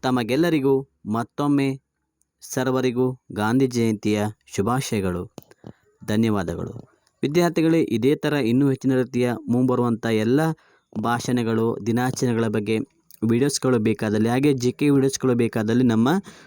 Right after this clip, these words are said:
ಕುಣಬಿ ಬ್ರದರ್ಸ್ YouTube ಚಾನಲನ್ನು ಸಬ್ಸ್ಕ್ರೈಬ್ ಮಾಡಿಕೊಳ್ಳಿ. ಹಾಗೆ ಈ ಒಂದು ಭಾಷಣದ ಪಿ ಡಿ ಎಫ್ ಬೇಕಾದಲ್ಲಿ ನಮ್ಮ Telegram ಜಾಯಿನಿಗೆ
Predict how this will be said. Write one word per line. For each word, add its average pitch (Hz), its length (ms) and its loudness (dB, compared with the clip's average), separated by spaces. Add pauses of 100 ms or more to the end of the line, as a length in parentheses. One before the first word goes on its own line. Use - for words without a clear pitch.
(180)
ಕುಣಬಿ 139 380 2
ಬ್ರದರ್ಸ್ 135 380 -2 (120)
YouTube 120 340 -2
ಚಾನಲನ್ನು 120 320 2
ಸಬ್ಸ್ಕ್ರೈಬ್ 117 540 -2
ಮಾಡಿಕೊಳ್ಳಿ. 104 360 0
ಹಾಗೆ 151 380 0 (340)
ಈ 143 80 2
ಒಂದು 156 400 2
ಭಾಷಣದ 127 500 -2 (140)
ಪಿ 120 100 -2
ಡಿ 123 60 2
ಎಫ್ 131 100 0
ಬೇಕಾದಲ್ಲಿ 120 680 -2 (380)
ನಮ್ಮ 120 300 2
Telegram 143 640 2
ಜಾಯಿನಿಗೆ 123 400 0